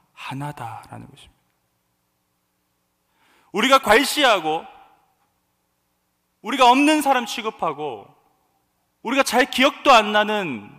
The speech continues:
우리 공동체의 그 한 사람, 그 떨어져 있는 그 한 양과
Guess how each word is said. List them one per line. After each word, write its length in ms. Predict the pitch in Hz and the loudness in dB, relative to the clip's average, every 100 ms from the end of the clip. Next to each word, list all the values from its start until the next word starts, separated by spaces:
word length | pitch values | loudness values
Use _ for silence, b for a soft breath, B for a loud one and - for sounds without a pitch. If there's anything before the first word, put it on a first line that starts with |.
| _ | _
우리 160 | 170 226 | -10 -6
공동체의 760 | 208 220 233 226 220 190 175 | -4 -4 -4 -6 -2 -2 -2
그 240 | - 208 220 | -4 -4 -4
한 240 | 202 190 | -2 -6
사람, 400 | 180 190 139 104 - _ _ _ _ _ _ _ _ _ _ | -4 -6 -6 -10 -20 _ _ _ _ _ _ _ _ _ _
그 80 | 185 - | -18 -2
떨어져 400 | 277 269 226 196 | 2 2 2 -2
있는 420 | 185 185 165 131 | -4 -6 -8 -10
그 300 | - 170 165 | -6 -4 -4
한 360 | - 214 196 170 | -8 -8 -6 -4
양과 600 | 160 185 175 170 170 | -6 -6 -8 -8 -8